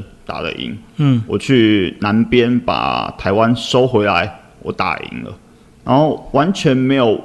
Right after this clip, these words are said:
Speaker 1: 任何外敌，甚至是我说东边的日本好了，海战连日本都打不赢清朝啊。
Speaker 2: 嗯。
Speaker 1: 那请问这样的状况下，我等于是我的国力是一个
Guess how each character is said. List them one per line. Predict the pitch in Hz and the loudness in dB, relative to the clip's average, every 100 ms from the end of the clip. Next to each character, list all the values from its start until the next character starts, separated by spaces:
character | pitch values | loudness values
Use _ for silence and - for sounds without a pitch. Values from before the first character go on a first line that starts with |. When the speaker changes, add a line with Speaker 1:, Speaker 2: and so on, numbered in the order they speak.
| - | -2
Speaker 1:
任 | 156 131 | 0 2
何 | 113 107 | 2 2
外 | 117 185 | 2 0
敌， | 95 | 0
甚 | 147 143 | 0 0
至 | 139 | 0
是 | 120 117 | -4 -4
我 | 95 107 107 | -2 -2 0
说 | 123 117 120 113 | 2 2 2 0
东 | 131 135 | 0 0
边 | 120 127 127 | 2 0 2
的 | 110 78 - | 0 -2 -4
日 | 147 143 | -2 0
本 | 127 85 | 2 -2
好 | - 92 | -2 -6
了， | - - - - - _ _ _ | -4 -8 -8 -16 -20 _ _ _
海 | - 117 92 | -8 -6 -2
战 | - 170 117 - - - | 0 2 0 -8 -20 -16
连 | - 113 | -2 0
日 | 135 160 | 2 2
本 | 98 | 2
都 | 85 | 2
打 | 117 67 | 0 -2
不 | - | -4
赢 | 104 76 | -4 -4
清 | - 101 | -4 -6
朝 | 98 - | -6 -8
啊。 | - - - - | -10 -14 -18 -6
Speaker 2:
嗯。 | 143 120 104 - _ _ | -4 -4 -6 -20 _ _
Speaker 1:
那 | - | -6
请 | 175 - 113 | -4 0 2
问 | 131 170 | 2 0
这 | 165 | 0
样 | 226 151 | 2 2
的 | 107 | 0
状 | 107 123 | 0 0
况 | 117 123 107 | 2 0 0
下， | - 107 65 - - - _ _ | -2 -2 -2 -8 -20 -20 _ _
我 | - | -8
等 | - 120 | 0 2
于 | 117 | 2
是 | 156 | 0
我 | 120 90 - - | 0 0 -2 -4
的 | - | -4
国 | 82 - 101 | -4 -4 -2
力 | 82 113 | 0 0
是 | 104 92 | -2 -8
一 | |
个 | 71 78 | -6 -8